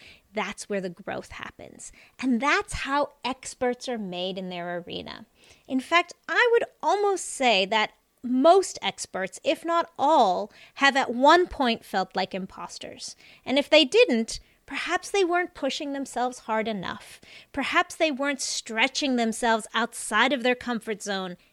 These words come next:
enough. So constantly being able to put yourself out there can help you with imposter syndrome. And then the last piece of advice I have for imposter syn-, syndrome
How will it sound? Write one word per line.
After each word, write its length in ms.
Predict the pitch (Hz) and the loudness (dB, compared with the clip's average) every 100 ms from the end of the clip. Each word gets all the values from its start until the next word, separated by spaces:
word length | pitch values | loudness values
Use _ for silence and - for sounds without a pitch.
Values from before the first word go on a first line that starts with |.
| _ _ - | _ _ -6
enough. 580 | 196 185 170 - - - _ - - - _ | -2 -2 -6 -10 -16 -18 _ -20 -20 -20 _
So 360 | - 302 285 269 - _ | 2 8 8 6 -6 _
constantly 720 | - - 277 285 - 302 262 | -14 -4 -2 -2 -4 -6 -6
being 340 | 247 226 214 202 | -4 -4 -4 -2
able 280 | 196 185 196 | -2 -4 -8
to 380 | - 196 185 185 _ _ _ - | -8 -8 -8 -10 _ _ _ -16
put 220 | - - | -6 -4
yourself 420 | 214 - 185 185 | -4 -4 -6 -4
out 260 | 175 175 - | -4 -6 -4
there 260 | 85 - - _ _ | -4 -4 -8 _ _
can 180 | - 214 | -10 -8
help 460 | 190 - 269 269 - | -8 -2 0 0 -4
you 300 | - - - _ - | -8 -8 -14 _ -12
with 180 | 190 185 | -10 -8
imposter 460 | 180 - 175 - | -12 -12 -14 -14
syndrome. 540 | 190 - 180 - - 214 _ _ _ _ _ - - - | -12 -12 -10 -10 -12 -16 _ _ _ _ _ -20 -18 -6
And 160 | 226 | -2
then 220 | 247 254 254 | 0 0 0
the 80 | |
last 580 | 254 247 254 277 320 - | 0 2 4 4 2 -4
piece 240 | - 254 - | -4 -4 0
of 200 | 226 - - - | 0 -2 -18 -6
advice 420 | 214 185 208 190 | -2 2 2 2
I 80 | 196 | 0
have 260 | 185 185 165 | 0 -2 -4
for 140 | - | -4
imposter 480 | 185 180 185 180 190 | -4 -2 -4 -4 -8
syn-, 340 | - 185 180 | -8 -6 -6
syndrome 460 | - 214 190 180 170 | -6 -4 -2 -2 -4